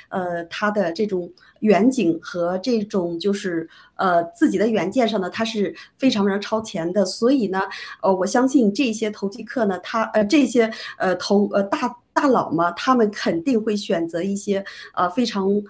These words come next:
安稳的、稳妥的投资品种。那么无疑我们的，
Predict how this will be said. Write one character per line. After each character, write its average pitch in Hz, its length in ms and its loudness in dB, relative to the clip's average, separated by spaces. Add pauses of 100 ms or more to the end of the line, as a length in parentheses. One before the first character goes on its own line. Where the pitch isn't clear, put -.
(260)
安 269 360 6
稳 185 280 0
的、 165 220 -4 (280)
稳 190 280 6
妥 - 180 -4
的 175 140 -4
投 190 160 -10
资 190 100 -8
品 208 220 2
种。 185 240 -4
那 226 100 2
么 170 180 0 (260)
无 240 180 2
疑 226 180 2
我 196 260 -2
们 165 220 -8
的， 196 220 0